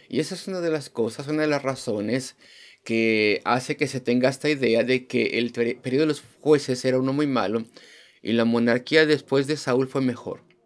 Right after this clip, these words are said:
Y de hecho, la verdad es exactamente lo contrario. En el periodo de los jueces,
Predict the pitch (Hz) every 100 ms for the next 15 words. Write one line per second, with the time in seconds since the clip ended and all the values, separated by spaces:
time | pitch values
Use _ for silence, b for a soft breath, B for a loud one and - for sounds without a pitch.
0 | _ _ b b b - 113 170 247 180
1 | 208 - _ _ _ _ _ _ _ _
2 | - 117 120 120 135 139 - - 143 135
3 | 135 147 147 127 120 110 110 101 90 85
4 | B B B B 123 139 139 147 175 240
5 | 185 208 - 113 - 98 - -